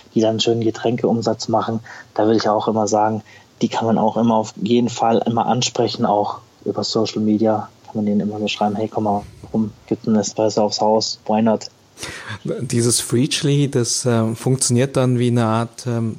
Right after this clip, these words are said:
Speaker 2: sag mal, Plattform,
Speaker 1: Genau.
Speaker 2: wo sie Influencer mit, äh,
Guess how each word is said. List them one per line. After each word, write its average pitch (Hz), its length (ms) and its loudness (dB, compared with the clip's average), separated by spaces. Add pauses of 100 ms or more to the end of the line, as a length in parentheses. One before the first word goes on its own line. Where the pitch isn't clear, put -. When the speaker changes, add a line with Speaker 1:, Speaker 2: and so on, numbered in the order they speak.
Speaker 2:
sag - 120 -10
mal, 110 280 0 (420)
Plattform, 135 1120 -2 (220)
Speaker 1:
Genau. 123 280 2
Speaker 2:
wo 117 240 2
sie 110 440 0 (420)
Influencer 123 1120 0
mit, 113 420 -4
äh, 101 400 -4